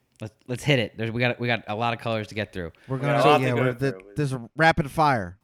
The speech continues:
Speaker 1: Rapid fire. Boom, boom, boom. <laughs> Uh, okay, so, uh, first on the poster is Whiz Wit. Uh, the Urban Dictionary defines it as the only way,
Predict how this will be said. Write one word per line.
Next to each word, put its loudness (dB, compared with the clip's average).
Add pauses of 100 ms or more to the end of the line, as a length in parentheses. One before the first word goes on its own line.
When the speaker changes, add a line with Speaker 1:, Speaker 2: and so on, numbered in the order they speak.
(120)
Speaker 1:
Rapid 2
fire. -4
Boom, -4
boom, -2
boom. -10
<laughs> -20 (680)
Uh, -6
okay, -4
so, 2
uh, -2
first -4
on 0
the -2
poster -4
is -6
Whiz -8
Wit. -8 (440)
Uh, -8 (240)
the -8
Urban -6
Dictionary -6
defines -8
it -10
as -8
the -10
only -6
way, -6